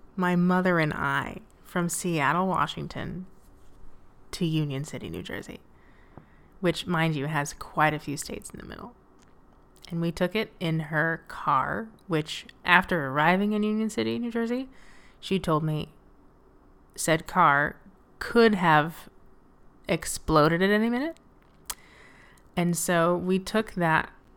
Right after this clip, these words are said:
whatever week-long road trip with no A C, <laughs> driving eleven hours a day. I thought we were just really in it to win it, but it was really because we had to get here before the car died.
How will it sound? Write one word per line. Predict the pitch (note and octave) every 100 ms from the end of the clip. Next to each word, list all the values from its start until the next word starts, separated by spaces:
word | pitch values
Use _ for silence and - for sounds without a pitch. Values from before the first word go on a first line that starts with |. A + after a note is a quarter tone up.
| - - -
whatever | E3 D#3+ D3+ D#3+
week-long | D#3+ D#3+ E3+ - E3+ D#3+ D#3 D#3+ E3 F3 A3 - _ _ _ - -
road | E3+ F3 F#3+
trip | - D#3 - - - - - - _
with | F3+ E3 E3
no | D3+
A | E3
C, | F#3+ - F#3 G3+ - - - - - - -
<laughs> | G#3 - - - - - - - - -
driving | A3 G#3 G3 G#3 - -
eleven | F#3+ F#3+ F3+ F3 F3+
hours | E3+ G3+ -
a |
day. | F#3+ F3 E3 E3 G#3+ - - - - -
I | C4+
thought | G4+ F#3
we | F3
were | F3
just | F3 E3+
really | E3 F3+ E3+ D#3+
in | F3+
it | D#3+
to | E3+
win | F#3 A#3+
it, | D#3
but | E3+
it | E3
was | F3
really | G3 G3+
because | F#3 F#3 F#3
we | D#3+ E3
had | E3
to | D#3+
get | D#3+ D#3
here | D#3
before | D3+ - C#3+
the |
car | C#3+ D3+
died. | D3 - -